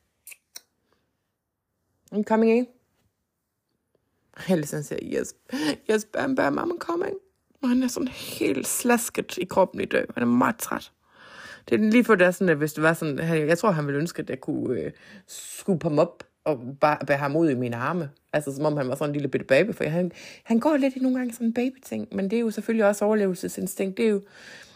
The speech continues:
jeg har da også nogle ting, hvor jeg går lidt i infantil opførsel en gang imellem. Jeg er slet, slet ikke helt på samme måde, men, men jeg synes faktisk, det er fair nok, for jeg bliver også lidt pjattet, når jeg er sammen med min mor, for eksempel. Så kan jeg godt blive sådan lidt træt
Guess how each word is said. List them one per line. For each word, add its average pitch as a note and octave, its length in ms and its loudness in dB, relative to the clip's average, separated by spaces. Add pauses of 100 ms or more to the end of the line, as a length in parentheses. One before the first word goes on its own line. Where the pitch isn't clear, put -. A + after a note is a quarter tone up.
(140)
jeg A#3+ 140 0
har G#3+ 100 4
da F3+ 80 4
også G#3 180 0
nogle D#3+ 160 0
ting, F3 220 0
hvor D#3 120 0
jeg D3+ 140 4
går D3+ 100 0
lidt D3+ 180 0
i D3 100 2
infantil C#3+ 540 -2
opførsel D3 360 -4
en D3 60 -6
gang D3 180 0
imellem. C#3+ 320 -8 (720)
Jeg F#3 80 -2
er F3+ 40 0
slet, A#3+ 240 0
slet G3+ 120 0
ikke F#3+ 120 -6
helt D3+ 180 -2
på - 60 -20
samme D#3+ 240 -2
måde, D#3 180 -2
men, D3 160 -6
men - 580 -14
jeg A#3 120 4
synes C4 200 0
faktisk, G3+ 360 -2
det E3+ 60 2
er E3 40 -2
fair E3+ 180 2
nok, E3+ 160 0
for G3+ 80 2
jeg G#3+ 140 6
bliver F#3 140 6
også E3+ 180 2
lidt D#3+ 140 -2
pjattet, D3 480 0
når C3 100 -2
jeg B2 120 0
er B2+ 40 0
sammen B2+ 260 -6
med - 80 -14
min - 160 -6
mor, - 120 -4
for - 120 -14
eksempel. - 280 -10
Så G3 80 -2
kan - 80 -10
jeg - 80 -10
godt - 180 -4
blive - 200 -10
sådan - 380 -6
lidt - 180 -12
træt - 440 -8